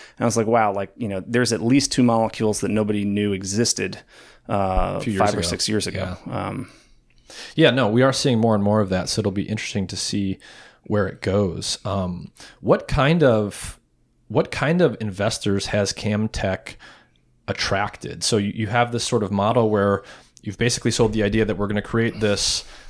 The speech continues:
Speaker 2: um, big I P portfolio, and we're basically just doing basic research and R and D stuff to do that. From, from what sectors have you gotten interest? Is it mostly people that are,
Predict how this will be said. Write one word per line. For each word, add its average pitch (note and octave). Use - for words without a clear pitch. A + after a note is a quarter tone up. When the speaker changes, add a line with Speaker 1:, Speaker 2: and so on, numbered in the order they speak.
Speaker 2:
um, F#2+
big C#3
I A2+
P -
portfolio, G2
and G#2+
we're G2
basically B2
just A2+
doing A2
basic A2+
research G#2+
and G2+
R G#2
and G2
D A#2
stuff G#2+
to G2
do A#2+
that. G2+
From, A#2+
from A2
what A2
sectors -
have G2+
you G2
gotten F#2+
interest? -
Is G2
it -
mostly A#2
people B2
that G2+
are, G2+